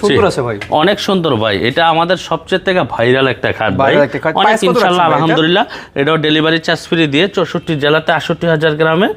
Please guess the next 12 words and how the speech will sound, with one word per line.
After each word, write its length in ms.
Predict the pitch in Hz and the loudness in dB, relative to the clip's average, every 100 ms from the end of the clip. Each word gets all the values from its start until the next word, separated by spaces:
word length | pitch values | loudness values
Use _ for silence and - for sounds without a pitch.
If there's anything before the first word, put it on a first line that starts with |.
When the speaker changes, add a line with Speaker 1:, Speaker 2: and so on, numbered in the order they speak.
| - - - | -10 -18 -4
Speaker 2:
এটাও 200 | 147 165 | 0 0
ফ্রি 260 | - 160 147 | 0 0 0
দিয়ে 140 | 185 | -2
মাত্র 420 | 180 165 - 190 | -2 -4 -2 -6
ষোলো 260 | - 170 151 | -2 -2 0
হাজার 320 | 131 110 104 - | 0 0 0 0
টাকা। 120 | 104 | 0
Speaker 1:
মাত্র 340 | 196 185 247 | 0 0 -2
ষোলো 260 | 233 254 262 | 0 2 4
হাজার? 160 | 233 | 4
Speaker 2:
ষোলো 120 | 208 190 | 2 2
হাজার 340 | 170 143 | 0 0